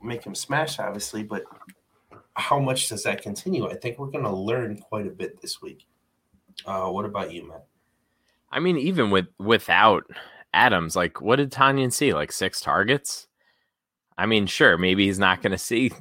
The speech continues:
Speaker 2: seventeen or eighteen <laughs> targets again, but he's still gonna see, like, a dozen targets, like, at worst. So, I, like, I think it's fine. I mean, look, A-, Aaron Rodgers is playing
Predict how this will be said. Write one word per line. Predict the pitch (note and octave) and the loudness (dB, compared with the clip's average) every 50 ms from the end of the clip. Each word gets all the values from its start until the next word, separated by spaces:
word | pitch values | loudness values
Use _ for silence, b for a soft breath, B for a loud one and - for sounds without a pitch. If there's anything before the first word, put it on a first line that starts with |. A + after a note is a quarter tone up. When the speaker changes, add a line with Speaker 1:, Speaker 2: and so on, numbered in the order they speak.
| - _ _ | -16 _ _
Speaker 2:
seventeen | - - - C#3+ C3 B2+ C3 B2 - C#3+ C#3 C#3 | -8 2 4 6 6 6 4 2 2 2 4 4
or | C#3 C3 | 6 6
eighteen | C3 C3+ A#2+ - - E3 D#3+ A#2+ | 6 6 6 4 2 2 2 2
<laughs> | |
targets | - - - D#3 D#3 - - E3 D#3+ - - | 2 4 4 4 4 4 2 0 0 -2 -4
again, | F3+ C#3+ - - C#3+ D#3+ D3+ | -4 -4 0 2 2 2 2
but | D3 D#3 | 2 2
he's | D#3 D#3+ C#3+ - | 4 4 2 2
still | - D3+ D3 D3+ D#3 | 2 4 4 4 4
gonna | C#3+ D#3 D#3+ D#3 | 2 2 0 0
see, | - - - - C3+ D3+ D#3+ | -2 -4 -4 -2 0 0 4
like, | C#3+ C#3 C3+ B2 A#2+ | 4 4 6 6 4
a | A#2+ | 2
dozen | G#2+ F2+ - G#2 A#2 C3 - A2 G#2 F#2+ | 2 4 4 4 4 4 2 -2 -2 0
targets, | F#2 F2 F2 F2+ F2 E2+ - - - - - - _ B B B B B B - | 2 2 4 2 2 0 -4 -6 -8 -12 -18 -20 _ B B B B B B 4
like, | - A2+ G#2+ G#2+ | 6 6 8 8
at | G#2 G2+ C#2+ | 6 4 6
worst. | F2 F#2+ G#2 G#2 F2+ F#2 G2 - - - - - - - - _ _ _ _ _ _ _ b b b b b b b b _ | 6 8 8 8 8 6 2 0 -4 -6 -6 -8 -10 -12 -14 _ _ _ _ _ _ _ b b b b b b b b _
So, | - - B2 A2+ G#2+ G#2+ G2+ F#2 | 2 6 8 8 10 10 8 8
I, | - E2 F2+ - - | 6 4 4 4 4
like, | F#2+ F#2+ F#2 - | 4 4 4 4
I | F2+ G2+ | 4 2
think | G#2+ - G#2 | 4 2 2
it's | F#2 D#2+ - - | 0 0 -2 -2
fine. | - D#2+ F2 F2+ E2+ D#2+ D#2+ C#2 | 2 4 6 6 6 4 2 0
I | A1+ E2+ | 0 0
mean, | F2+ F#2 F#2 F2+ F2 F2 E2 - - | 0 2 0 0 0 -2 -4 -6 -2
look, | - G2+ F#2+ - - - | 2 4 4 4 2 -2
A-, | - D#2+ E2+ - - | -2 0 0 2 4
Aaron | F#2+ G2+ G#2+ A2 G#2 | 4 4 6 6 6
Rodgers | F#2+ F#2 F#2 F#2 F2+ F#2 F#2 F2+ E2+ - - | 6 6 4 4 4 4 4 4 2 -2 0
is | - F2+ F#2 F2 - | 2 2 2 2 0
playing | - - - F2+ F2 F2+ F2 E2+ E2+ E2 E2 D#2+ | -2 2 4 4 6 6 4 4 2 0 -2 -4